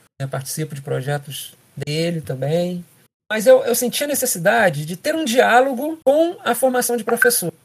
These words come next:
E principalmente com os, os professores da cidade que formam professores, que fazem pesquisa em formação de professores e ensino de ciências. Então, eu, eu comecei a ver, dentre as ferramentas que eu tinha, quais é, eram aquelas que eu poderia adaptar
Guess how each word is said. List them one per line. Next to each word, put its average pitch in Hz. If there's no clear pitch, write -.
E 208
principalmente 240
com 254
os, 269
os -
professores 240
da -
cidade 208
que 240
formam 214
professores, 190
que -
fazem 202
pesquisa 277
em -
formação 220
de 175
professores 196
e -
ensino 226
de 220
ciências. 160
Então, 254
eu, 254
eu 226
comecei 269
a 277
ver, 233
dentre 240
as 254
ferramentas 160
que -
eu 156
tinha, 165
quais 247
é, 277
eram 220
aquelas 226
que -
eu -
poderia 220
adaptar 220